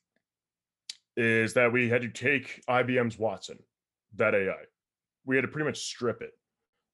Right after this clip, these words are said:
Uh, we had to make it about five to ten times as powerful.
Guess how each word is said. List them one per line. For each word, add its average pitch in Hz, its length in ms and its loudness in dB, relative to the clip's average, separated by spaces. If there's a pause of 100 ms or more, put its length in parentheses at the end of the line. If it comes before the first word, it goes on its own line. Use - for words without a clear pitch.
(380)
Uh, 113 300 4
we 113 100 0
had 113 220 0
to 113 120 -2
make 113 300 0
it 107 140 -6 (120)
about 101 300 -2
five 131 520 0
to 117 100 -12
ten 123 280 -2
times 117 340 -2
as - 60 -18
powerful. 113 640 0